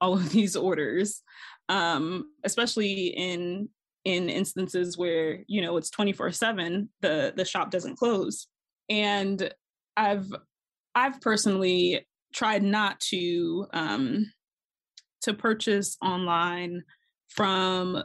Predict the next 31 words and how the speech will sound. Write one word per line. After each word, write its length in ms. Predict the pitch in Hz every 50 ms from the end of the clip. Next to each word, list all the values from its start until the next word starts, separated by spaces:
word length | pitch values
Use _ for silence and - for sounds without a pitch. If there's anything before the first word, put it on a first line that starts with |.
| -
especially, 440 | - - - 240 220 - - 202 190
like, 160 | 190 190 - _
big 220 | - 185 180 180
corporations 840 | - - - 196 185 - 170 175 185 180 - - - 185 185 185 160 165
or 80 | 160
big 180 | 170 - 175 -
companies 760 | - 190 185 196 - 165 175 170 156 156 160 180 - - - _ - 202
during 600 | 185 208 202 202 190 196 196 190 190 190 - -
the 100 | 196 214
pandemic 720 | - 220 - 190 180 190 196 190 185 175 170 151 - - _ _ _ _ _ _ _ _ _ _ _ _ _ _ _ _ _ _ _ _ _ -
in 180 | - 240 233
an 140 | 220 214 202
effort 500 | - - 185 196 - 202 196 185 - -
to 300 | - - 220 196 190 190
support 680 | - - 185 190 - - 185 190 180 175 - - - - - _ _ _ _ _ -
local, 920 | 196 190 185 180 180 - - 185 175 165 165 160 160 165 165 180 185 -
um, 560 | - 170 180 147 - 156 - 104 113 202 202 - _ _ _ _ _ _ _ -
local 320 | 214 214 208 202 202 196
shops 540 | 185 - - 185 170 170 165 - - - -
who 240 | - 208 190 185 185
were 440 | 175 175 165 170 175 170 160 - - - - - _ _ _ _ _ _ _ -
getting 260 | 190 220 226 214 196 196
into 420 | 123 196 196 214 - - 202 185
the 120 | 175 185
e-commerce 480 | 180 - - - 190 185 175 151 - -
business 340 | - 180 180 - - - -
because 380 | - - - - - - -
of, 320 | - - - 151 156 180 - - _ -
of 160 | - 170 180
the 80 | - 156
pandemic. 540 | - - 156 143 - - - 147 - -